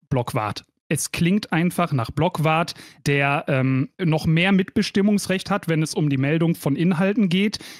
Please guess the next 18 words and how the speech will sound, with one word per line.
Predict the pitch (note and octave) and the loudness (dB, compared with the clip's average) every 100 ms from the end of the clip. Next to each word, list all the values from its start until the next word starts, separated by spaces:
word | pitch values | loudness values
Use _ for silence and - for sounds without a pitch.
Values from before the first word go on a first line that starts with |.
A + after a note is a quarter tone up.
| - | -6
Und | F#3+ D#3+ | -4 -2
zwar | - D#3 D3 - | 0 0 0 -2
so | B2 C#3+ B3+ | -2 0 0
eine | - C#3 B2 A2 - | 0 0 0 -4 -6
harte | - C#3+ C#3+ D#3+ | -4 -2 0 0
Mitbestimmung, | D3+ - E3+ - E3 F#3 A3+ - - - | -2 -2 -4 0 0 2 0 -4 -20 -8
dass | D3+ - | -6 -2
diese | D#3 | 0
Meldungen | D3+ D#3 E3 D#3+ | 2 2 2 2
nicht | D#3 - | 0 0
nur | C#3 | -4
vorrangig | - D#3 D3+ E3 F#3+ G3+ | -2 0 2 2 0 0
behandelt | G#3 E3+ G3+ G#3 D#3+ | 0 2 2 2 2
werden, | E3+ F#3 | 0 2
sondern | D3 D3+ D3+ - | 0 0 0 0
unverzüglich | C#4 C#4 E4 - A#3 - A#3+ A#3 A3+ - | 0 2 0 0 -2 0 -2 0 0 0
bearbeitet | F#3 G3+ G3+ B3 D#3 C#3 A#2+ | -2 -2 0 0 0 -2 -4
werden | A#2+ C3 D#3 | -2 0 0